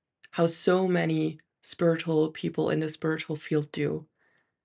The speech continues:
Not to talk shit about the spiritual community, but there definitely is leaders out there, are leaders out there who misuse their power and who exploit the vulnerability of their audience, of their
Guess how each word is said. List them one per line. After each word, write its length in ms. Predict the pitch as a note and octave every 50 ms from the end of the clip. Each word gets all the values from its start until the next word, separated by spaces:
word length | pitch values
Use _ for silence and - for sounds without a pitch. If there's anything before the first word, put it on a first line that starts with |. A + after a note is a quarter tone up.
| _ _ _ -
Not 280 | F3 E3+ E3+ F#3 F#3
to 380 | - - G3+ F#3+ F#3+ F3+ F3+ F#3
talk 280 | - - - F3 F3 F3
shit 240 | - - - E3+ E3
about 300 | E3 E3 D#3+ D#3+ E3 -
the 80 | -
spiritual 420 | D3+ - - - E3+ E3 E3 E3+ E3+
community, 760 | E3+ - E3 D#3+ D#3 D#3 D#3 D#3 D#3 - E3+ D#3+ E3 E3+ - - - - - - - - _
but 140 | F3 E3+ E3+
there 180 | F#3 F3+ F3+
definitely 800 | E3+ D3+ E3+ E3 D#3 D#3 - - E3+ D#3+ - - - E3 E3 -
is 340 | D#3+ D#3+ D#3 D#3 - - -
leaders 420 | D#3 D#3 D#3 D#3 D#3 D#3 D3+ D3+
out 220 | - - D#3 D3+ D3+
there, 260 | - D#3 D#3 D#3 - -
are 120 | E3 D#3+ D#3
leaders 320 | D#3 E3 D#3+ - D#3+ -
out 200 | - - D3+ D3
there 240 | C#3+ D#3 D3+ D3+ D3+ - - - - - _
who 140 | - F#3 F3+
misuse 520 | F3 F3 F3 E3 E3+ E3+ E3+ D#3+ D#3+ D#3+
their 140 | - E3+ D3+
power 440 | D#3 - - D#3+ E3 D#3+ D#3+ D#3 E3
and 240 | - - D#3 D#3
who 460 | D3+ D3+ - F3 E3 E3 D#3+ D#3+ D#3 - - - - - - - - - - _ _ _ _ _
exploit 800 | - F3+ F3 - - - - - F3 E3 E3+ F3 E3+ E3 E3 E3
the 80 | - F3
vulnerability 920 | E3 D#3+ E3+ E3 E3 E3+ E3 D#3+ E3+ E3+ E3+ E3+ E3 E3 D#3+ D#3+ D#3+ D#3+ -
of 240 | - E3 D#3+ D#3 -
their 480 | - E3 D#3 D3+ D3+ D3+ D3+ D#3 D#3 - _ _ -
audience, 480 | - E3+ D#3+ E3 E3+ E3 E3 D#3+ D#3+
of 140 | D#3+ D#3 D3+
their 360 | - E3 D#3 D#3 D#3 D#3 D#3